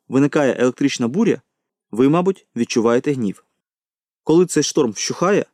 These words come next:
і активується інша зона, відчуваєте любов. Дійсно, учені можуть навіть індукувати почуття гніву чи любові, стимулюючи електрикою відповідні нейрони.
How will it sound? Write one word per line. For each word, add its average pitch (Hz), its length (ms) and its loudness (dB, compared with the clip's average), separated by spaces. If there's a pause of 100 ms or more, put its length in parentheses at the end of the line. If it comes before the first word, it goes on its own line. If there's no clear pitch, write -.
(360)
і 120 60 -2
активується 147 500 2
інша 123 300 0
зона, 101 300 -2 (500)
відчуваєте 113 540 0
любов. 143 420 -4 (1300)
Дійсно, 160 420 -4 (220)
учені 180 420 0
можуть 143 380 -2
навіть 151 320 -2 (180)
індукувати 123 720 0
почуття 117 440 -4
гніву 135 340 -2
чи 139 140 -4
любові, 117 420 -2 (680)
стимулюючи 131 640 2
електрикою 165 640 -4 (240)
відповідні 113 480 -2
нейрони. 127 480 -4